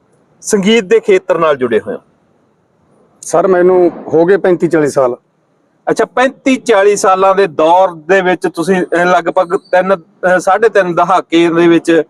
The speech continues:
Speaker 1: ਗੁਜ਼ਰੇ ਹੋ। ਗੀਤ ਮੈਂ ਸੁਣਿਆ ਤੁਹਾਡਾ ਚਿੱਟੀ ਪੱਗ, ਬੜਾ ਵਧੀਆ ਇੱਕ ਦਿਲ ਨੂੰ ਟੁੰਬਣ ਵਾਲੀ ਇਹਦੇ 'ਚ ਸ਼ਬਦਾਵਲੀ ਹੈ।
Speaker 2: ਓਕੇ ਜੀ, ਓਕੇ।
Speaker 1: ਤੇ ਸਤਕਾਰ, ਕੀ ਕਹਿਣਾ ਚਾਹੋਗੇ ਕਿ ਇਸ ਗੀਤ ਤੇ ਕਿੰਨੀ ਕੁ ਮਿਹਨਤ ਲੱਗੀ?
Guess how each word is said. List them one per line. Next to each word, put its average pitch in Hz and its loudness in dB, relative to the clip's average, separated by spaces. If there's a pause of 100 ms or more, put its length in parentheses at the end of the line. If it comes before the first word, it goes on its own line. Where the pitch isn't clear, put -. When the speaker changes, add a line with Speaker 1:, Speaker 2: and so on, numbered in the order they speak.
(320)
Speaker 1:
ਗੁਜ਼ਰੇ 196 0
ਹੋ। 151 0 (1400)
ਗੀਤ 254 0
ਮੈਂ 277 2
ਸੁਣਿਆ 190 0
ਤੁਹਾਡਾ 170 0
ਚਿੱਟੀ 175 -4
ਪੱਗ, 131 0
ਬੜਾ 208 0
ਵਧੀਆ 220 0 (220)
ਇੱਕ 208 0 (640)
ਦਿਲ 214 0
ਨੂੰ 233 2
ਟੁੰਬਣ 180 0
ਵਾਲੀ 170 2 (180)
ਇਹਦੇ 185 2
'ਚ 180 -2 (340)
ਸ਼ਬਦਾਵਲੀ 156 0
ਹੈ। - 0 (100)
Speaker 2:
ਓਕੇ 151 -2
ਜੀ, 135 0
ਓਕੇ। 120 -4 (380)
Speaker 1:
ਤੇ 262 2 (120)
ਸਤਕਾਰ, 247 0
ਕੀ - -2
ਕਹਿਣਾ 269 0
ਚਾਹੋਗੇ 185 2
ਕਿ 226 0
ਇਸ 233 2
ਗੀਤ 190 -2
ਤੇ 220 2
ਕਿੰਨੀ 285 0
ਕੁ 269 0
ਮਿਹਨਤ 220 2
ਲੱਗੀ? 131 -2